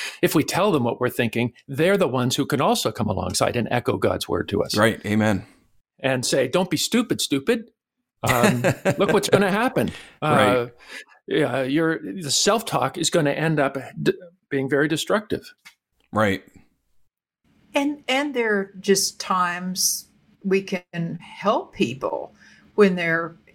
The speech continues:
Speaker 3: in stress, 'cause we're
Speaker 1: Of
Speaker 3: saying
Speaker 1: course.
Speaker 3: when people in tri-, are, are in trials, that's when they're more vulnerable. So if they don't have money or if they can't get out, we can take, I, I mean, this is really practical, but just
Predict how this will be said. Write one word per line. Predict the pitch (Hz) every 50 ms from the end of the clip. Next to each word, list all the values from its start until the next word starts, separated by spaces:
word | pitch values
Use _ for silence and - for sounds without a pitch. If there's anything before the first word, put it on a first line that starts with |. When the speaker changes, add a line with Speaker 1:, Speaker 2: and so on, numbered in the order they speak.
| _ _ -
Speaker 3:
in | 196 180 165 165
stress, | 160 - - - - 175 117 80 69 64 - 127 - -
'cause | - 202 170 165 - - - - - - -
we're | 185 180
Speaker 1:
Of | 175 180
Speaker 3:
saying | - - 196 233 214 196
Speaker 1:
course. | 180 170
Speaker 3:
when | 165 160 160
people | 160 - 196 196 - 160 156
in | 156 151 139
tri-, | - - - - 175 175 185 - - - -
are, | - 190 180 175 -
are | - 185 180 180
in | 175 165 156
trials, | 165 - - 175 175 196 233 226 170 147 151 165 175 170
that's | - 180 160 - - -
when | 185 175
they're | 165 147 143
more | 151 151 147 151 151
vulnerable. | 147 156 160 185 226 240 226 180 151 147 - - 170 -
So | - - 170 165 160 156 151 151 - - - _ _ _ _ _ _ -
if | 202 226 240 240 -
they | 226 208 196
don't | 180 180 170 160 135
have | 170 175 165 160 165
money | 160 160 160 165 165 170 170 175 170
or | 160 156 156 156 156 147 - -
if | - 196 214 208 208 - - - - _ _ _ _ _ _ _ _ _ _ -
they | 175 175
can't | 170 170 - - 196 185 185 - - 175 165
get | 175 185 175 170
out, | 160 151 156 160 175 185 180 -
we | 175 175
can | 170 - 170 165 156 - -
take, | - - 165 156 156 - - - _ _ _ -
I, | - - - -
I | 190
mean, | 175 165 175
this | 202 208 -
is | 127
really | - 160 190 202 151 107
practical, | 107 - 151 90 - - - 196
but | 180 170 - -
just | 170 165 170 - - -